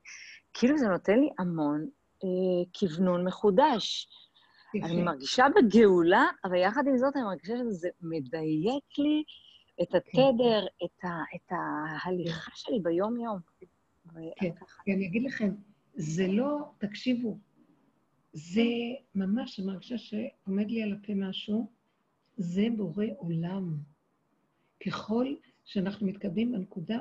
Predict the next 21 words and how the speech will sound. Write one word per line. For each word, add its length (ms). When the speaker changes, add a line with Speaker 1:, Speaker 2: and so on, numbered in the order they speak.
Speaker 2:
הוא 140
מכוונן 640
יותר, 300
הוא 140
דק 340
יותר, 220
הוא 120
מתגלה 420
יותר, 420
זה 140
עדינות 580
יותר, 280
זה 120
דקות 480
יותר, 240
זה 220
ננו, 440
זה, 220
זה, 180
זה 180
דיוק, 600